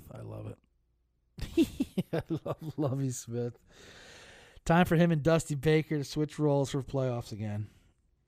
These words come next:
I can't, I mean, I can't believe, I can't, I still can't believe Lovie Smith's the coach down there. I love it.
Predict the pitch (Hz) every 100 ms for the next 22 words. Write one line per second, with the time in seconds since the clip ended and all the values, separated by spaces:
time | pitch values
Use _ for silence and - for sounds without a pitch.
0 | _ _ - 127 - 120 113 - 117 117
1 | 113 - 123 104 104 110 113 104 - -
2 | 123 - 110 120 - 120 117 107 110 104
3 | 104 110 101 - 107 101 101 107 104 98
4 | 110 110 110 110